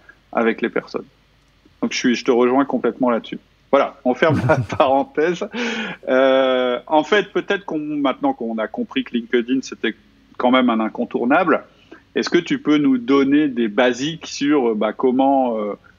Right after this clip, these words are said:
comment on se fait connaître sur, euh, sur LinkedIn, c'est-à-dire, euh, bah, comment,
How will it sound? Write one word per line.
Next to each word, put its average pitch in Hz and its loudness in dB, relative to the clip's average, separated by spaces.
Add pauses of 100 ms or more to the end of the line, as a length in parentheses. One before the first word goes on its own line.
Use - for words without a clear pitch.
comment 143 2
on 143 4
se - -8
fait 127 -4
connaître 127 -4
sur, 107 -4
euh, 101 -6
sur 107 -6
LinkedIn, 131 0
c'est-à-dire, 110 -2
euh, 101 0
bah, 98 0
comment, 117 0